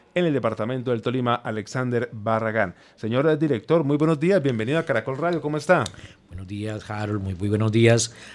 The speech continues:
Speaker 2: a toda esa gran audiencia que tiene Caracol. Aquí muy complacido, feliz de estar con ustedes en esta mañana.
Speaker 1: Bueno, de celebración durante todo el mes de agosto, sesenta y siete años con diferentes, eh, actividades, sesenta y siete años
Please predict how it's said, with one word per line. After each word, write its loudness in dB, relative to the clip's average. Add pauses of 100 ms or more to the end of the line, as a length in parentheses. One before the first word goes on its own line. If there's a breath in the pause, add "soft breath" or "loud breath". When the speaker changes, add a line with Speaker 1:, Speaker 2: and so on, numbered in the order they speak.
(140 loud breath)
Speaker 2:
a 8
toda 10
esa 8
gran 8
audiencia 6
que 2
tiene 0
Caracol. 0 (400 loud breath)
Aquí 0
muy 4
complacido, 2
feliz -2
de -2
estar 0
con -2
ustedes -4
en -2
esta -6
mañana. -6 (280 loud breath)
Speaker 1:
Bueno, 6
de 4
celebración 4
durante 0
todo 4
el 0
mes 0
de 2
agosto, 2 (260 loud breath)
sesenta 2
y -2
siete 2
años 2
con -2
diferentes, 0
eh, 0
actividades, 0 (260 loud breath)
sesenta -4
y -4
siete 0
años 2